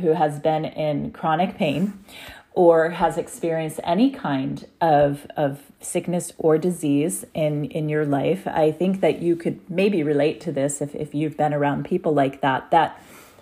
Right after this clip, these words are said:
I don't believe that that's helpful. Now, it's one thing if somebody is spiraling down into depression and a negative mindset in those areas, um, but, uh,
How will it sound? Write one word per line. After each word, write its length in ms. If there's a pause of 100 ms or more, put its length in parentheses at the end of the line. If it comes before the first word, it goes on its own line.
(180)
I 120
don't 260 (280)
believe 320
that 220
that's 320 (100)
helpful. 520
Now, 280
it's 220
one 220
thing 200
if 100
somebody 460
is 440 (500)
spiraling 840
down 920 (340)
into 400
depression 840 (140)
and 560
a 80
negative 560
mindset 960 (220)
in 180
those 240
areas, 600 (500)
um, 500 (300)
but, 540
uh, 80